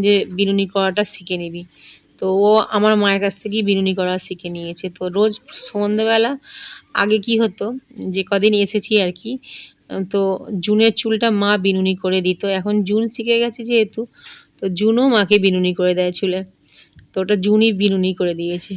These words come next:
কিন্তু ভালো লাগছে মাকে। আর এটা হচ্ছে জুন হিংচের বড়া করছে পরের দিন সকালে টিফিনের জন্য। তরকারিও হবে, তরকারিটা পরে হবে, আর হিংচের বড়াটা জুন পাকা পোনা, পোনা করে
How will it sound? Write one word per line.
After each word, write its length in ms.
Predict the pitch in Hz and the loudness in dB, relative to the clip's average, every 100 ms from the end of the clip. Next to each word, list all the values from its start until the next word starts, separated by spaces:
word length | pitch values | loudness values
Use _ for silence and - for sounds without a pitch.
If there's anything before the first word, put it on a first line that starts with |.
| - _ _ | -14 _ _
কিন্তু 200 | 214 214 | -4 -2
ভালো 220 | 202 190 175 | -4 -4 -2
লাগছে 340 | 170 170 180 | -4 -6 -6
মাকে। 300 | 175 175 - - - - - _ | -6 -10 -12 -16 -20 -20 -20 _
আর 80 | 208 | 2
এটা 220 | 202 220 | 4 4
হচ্ছে 220 | 214 214 220 | 2 2 2
জুন 200 | 220 226 | 4 4
হিংচের 480 | 202 220 214 226 220 | 4 4 4 2 4
বড়া 260 | 208 208 | 4 4
করছে 340 | 208 202 - 202 | 2 -2 -2 -4
পরের 280 | - 196 190 | -2 -2 -2
দিন 140 | 208 | -4
সকালে 400 | - 196 202 247 | -4 -4 -2 0
টিফিনের 480 | 262 196 196 180 175 | -2 -2 -2 -2 -4
জন্য। 380 | 190 180 185 190 _ - - _ _ | -8 -6 -8 -10 _ -20 -20 _ _
তরকারিও 500 | - 214 226 233 247 | -2 0 4 6 4
হবে, 280 | 226 220 208 269 214 208 | 4 2 2 -2 -4 -4
তরকারিটা 480 | 196 190 196 185 214 | -2 -2 -4 -6 -4
পরে 260 | 190 185 190 | 0 0 0
হবে, 260 | 190 190 233 214 _ - | -2 -4 -8 -10 _ -10
আর 160 | 190 | -8
হিংচের 420 | 180 190 185 196 | -6 -6 -6 -6
বড়াটা 400 | 190 196 190 277 269 _ - - _ _ 202 | -4 -4 -4 -8 -10 _ -20 -20 _ _ 0
জুন 340 | 220 214 - - 214 | 2 0 -4 -16 -2
পাকা 220 | 220 214 | -2 2
পোনা, 200 | 208 208 | 2 2
পোনা 280 | - 208 202 | 0 0 2
করে 140 | 196 | 0